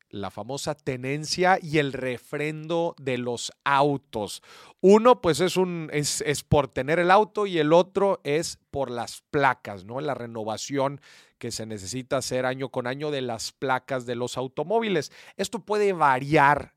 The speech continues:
eh, esto se hace a nivel estatal, es un impuesto que se hace a nivel estatal y puede variar, eh, eh, eh, obviamente puede variar por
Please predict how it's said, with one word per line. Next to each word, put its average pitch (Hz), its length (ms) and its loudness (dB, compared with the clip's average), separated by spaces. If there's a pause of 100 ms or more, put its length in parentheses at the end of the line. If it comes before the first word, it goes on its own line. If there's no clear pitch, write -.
(280)
eh, 92 580 -10
esto 147 280 -8
se - 100 -4
hace 123 200 -4
a - 20 -4
nivel 117 280 -8
estatal, 139 540 -4 (340)
es - 140 -14
un 110 140 -14
impuesto 110 480 -10
que - 100 -20
se 101 100 -14
hace 101 380 -12
a 95 80 -14
nivel 87 260 -12
estatal 156 380 0 (260)
y 185 120 -6
puede 190 280 2
variar, 160 480 2 (800)
eh, - 220 -18 (240)
eh, 113 260 -14 (400)
eh, - 220 -20
obviamente 135 560 -4
puede 135 240 0
variar 127 320 0
por - 360 0